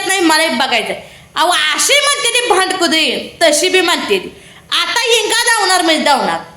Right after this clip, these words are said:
आ? नवऱ्याला मी आधीच म्हणत होती, "अहो, देऊ नका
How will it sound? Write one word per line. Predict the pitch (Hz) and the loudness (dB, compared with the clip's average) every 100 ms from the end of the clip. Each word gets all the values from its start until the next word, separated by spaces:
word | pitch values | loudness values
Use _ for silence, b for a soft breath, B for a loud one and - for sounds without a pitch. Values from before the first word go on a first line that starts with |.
| - - | -10 -4
आ? | 269 392 - - | -2 -4 -8 -6
नवऱ्याला | 277 320 320 330 349 | 0 2 4 2 0
मी | 339 | 0
आधीच | 311 285 349 359 | 0 0 -2 0
म्हणत | 294 240 | 0 0
होती, | 220 185 B B B 190 | -4 -8 B B B 0
"अहो, | 214 | 0
देऊ | 233 214 285 392 | 0 0 2 2
नका | 285 202 170 | 0 -4 -8